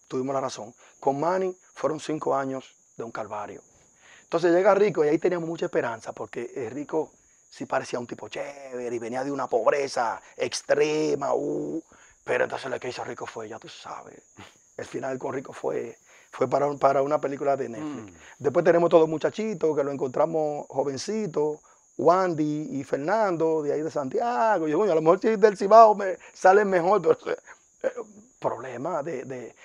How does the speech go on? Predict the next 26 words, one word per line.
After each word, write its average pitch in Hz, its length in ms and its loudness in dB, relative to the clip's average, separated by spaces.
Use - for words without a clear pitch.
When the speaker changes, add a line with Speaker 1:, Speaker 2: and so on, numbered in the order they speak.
Speaker 1:
de 135 140 -8
indisciplina, 135 1160 -8
de 127 160 -6
responsabilidad, 123 840 -4
de 143 120 -4
no 143 160 -10
asumir 147 840 0
los 131 160 0
errores, 139 420 0
loco. 127 400 -4
Loco, 180 520 6
si - 340 -6
tú 240 200 -6
cometes 226 420 0
un 214 100 0
error, 156 600 2
lo 147 120 -4
más 180 160 -2
sencillo 190 440 -4
es 196 60 0
asumirlo 180 500 -2
y 165 40 2
pedir 160 280 -2
perdón 180 500 -6
y 160 280 -8
ya. 202 520 2